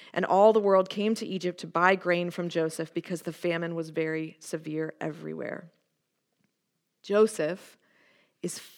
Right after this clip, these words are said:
has been faithfully collecting the harvest. He has not just prepared himself, but the whole nation of Egypt, and now is giving food to the whole known world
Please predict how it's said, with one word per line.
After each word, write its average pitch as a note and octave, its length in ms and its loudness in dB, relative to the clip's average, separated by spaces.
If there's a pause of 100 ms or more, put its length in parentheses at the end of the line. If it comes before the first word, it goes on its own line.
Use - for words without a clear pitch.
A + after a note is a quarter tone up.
has F3 200 0
been F3+ 160 -6
faithfully G3+ 680 -2
collecting E3 840 -6 (420)
the - 140 -8
harvest. D#3+ 680 -4 (400)
He F#3+ 100 -4
has F3 160 0
not F#3 220 2
just - 220 -6
prepared F3 520 -2
himself, F#3+ 720 -2
but E3+ 140 -4
the E3 80 -6
whole G#3 520 0
nation F#3 360 -2
of E3 120 -4 (120)
Egypt, E3 560 -4 (800)
and F3 180 -2
now G3 640 2 (320)
is E3+ 160 -6
giving G#3 400 -2
food F#3 800 -2
to - 140 -10
the F#3+ 80 -2
whole A3 480 -2
known G3 500 -2
world E3 580 -4